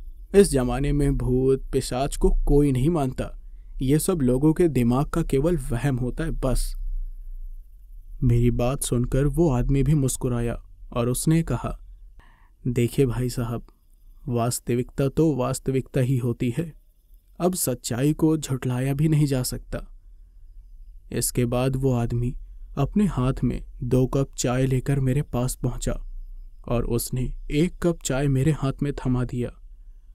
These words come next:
उस कमरे के अंदर इतनी ज़्यादा ठंड नहीं थी, तो अब मेरा शरीर थोड़ा नॉर्मल हो गया था। वो आदमी मेरे सामने वाली कुर्सी पर आकर बैठा। अब की बार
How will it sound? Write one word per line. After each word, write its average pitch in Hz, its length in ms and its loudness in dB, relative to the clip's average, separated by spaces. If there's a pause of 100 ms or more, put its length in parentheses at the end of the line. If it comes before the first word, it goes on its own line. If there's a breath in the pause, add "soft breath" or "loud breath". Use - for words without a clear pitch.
(340)
उस 143 160 -2
कमरे 165 380 4
के 160 120 0
अंदर 151 280 4
इतनी 151 360 2
ज़्यादा 143 360 -2
ठंड 147 320 2
नहीं 143 260 4
थी, - 260 -8 (440)
तो 151 100 6
अब 147 60 2
मेरा 123 280 2
शरीर 131 420 0
थोड़ा 170 280 0
नॉर्मल 139 460 2
हो 127 140 2
गया 113 200 -2
था। - 300 -12 (760)
वो 135 140 4
आदमी 165 300 4
मेरे 196 220 2
सामने 147 420 2
वाली 165 240 2
कुर्सी 143 380 2
पर 151 200 2
आकर 135 300 0
बैठा। 120 380 -4 (720)
अब 131 100 2
की 131 240 2
बार 123 300 -2